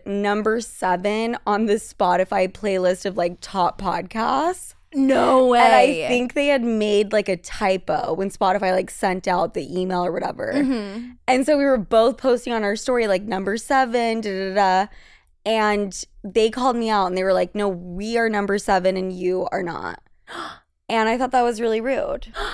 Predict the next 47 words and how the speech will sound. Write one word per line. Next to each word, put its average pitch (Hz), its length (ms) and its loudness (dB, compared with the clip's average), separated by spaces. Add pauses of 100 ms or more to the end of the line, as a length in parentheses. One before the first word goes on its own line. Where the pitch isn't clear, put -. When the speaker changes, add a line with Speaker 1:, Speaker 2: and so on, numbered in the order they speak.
(300)
Speaker 2:
So - 180 -6
then 320 180 0
what 277 200 0
happened? 254 460 -2
Were 208 160 0
you 208 160 -6
actually, 190 460 -2
like, 277 160 -6
what 247 180 2
was 240 160 -2
the 196 80 -10
deal? 226 500 -10
Speaker 1:
I 254 200 4
don't 381 280 4
remember 262 720 2
who 220 520 4 (120)
was 202 300 0
number 208 300 0
seven 220 760 0 (240)
or 220 140 2
who 208 140 -6
was 202 220 -2
not, 196 540 0 (220)
but 220 100 4
I 214 160 4
just 226 340 -2
was 220 220 -2
like, 202 300 0
"Why 285 200 0
can't 339 180 -2
we 370 100 2
both 220 340 -2
be?" - 300 -10
Speaker 2:
Why 269 240 2
can't 415 180 6
we 480 120 8
both 587 500 6
Speaker 1:
Ma-, - 160 4
Speaker 2:
be? 277 80 6
Speaker 1:
maybe 339 240 4
there 427 120 4
wasn't 330 300 4
Speaker 2:
Wait, 480 60 2
Speaker 1:
a - 20 -8
fuck 277 220 2
Speaker 2:
that's 220 180 2
so 233 80 0